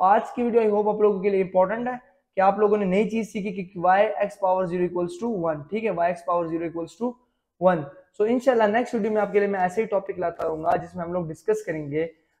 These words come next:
basic concepts को। ठीक है, हम लोग basic concepts को पढ़ेंगे, उसको discuss करेंगे और समझेंगे।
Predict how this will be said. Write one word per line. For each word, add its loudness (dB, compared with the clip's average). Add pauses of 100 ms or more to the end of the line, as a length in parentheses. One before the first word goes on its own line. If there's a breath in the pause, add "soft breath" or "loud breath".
(140)
basic 2
concepts -6
को। -10
ठीक -6
है, -4
हम -4
लोग -2
basic -6
concepts -8
को -16
पढ़ेंगे, 2 (600)
उसको -2
discuss 0
करेंगे -2
और 0
समझेंगे। -2